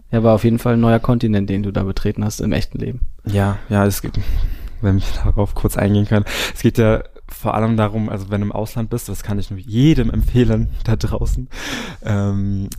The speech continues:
Speaker 2: wenn du die Möglichkeit hast, ins Ausland zu gehen, ist jetzt vielleicht wegen Corona <laughs> ein bisschen schwierig, aber wenn es die Möglichkeit wieder gibt, man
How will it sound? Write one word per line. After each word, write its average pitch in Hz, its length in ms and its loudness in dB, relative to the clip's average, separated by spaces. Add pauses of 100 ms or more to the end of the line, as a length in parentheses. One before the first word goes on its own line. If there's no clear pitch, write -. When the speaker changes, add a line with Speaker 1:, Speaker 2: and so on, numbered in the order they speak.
(120)
Speaker 2:
wenn 110 140 4
du 117 60 2
die 107 80 0
Möglichkeit 131 480 0
hast, 131 200 -2
ins 107 120 -8
Ausland 107 280 -4
zu 107 80 -8
gehen, 117 140 0
ist - 100 -8
jetzt - 140 -16
vielleicht - 220 -14
wegen 95 160 -6
Corona 98 380 -4
<laughs> - 20 -4
ein 98 40 0 (280)
bisschen - 200 -2
schwierig, 113 300 0
aber 95 240 0 (180)
wenn 101 180 0
es 107 100 -2
die 117 60 -4
Möglichkeit 104 420 -4
wieder 101 200 -2
gibt, - 360 -2 (480)
man 95 440 -2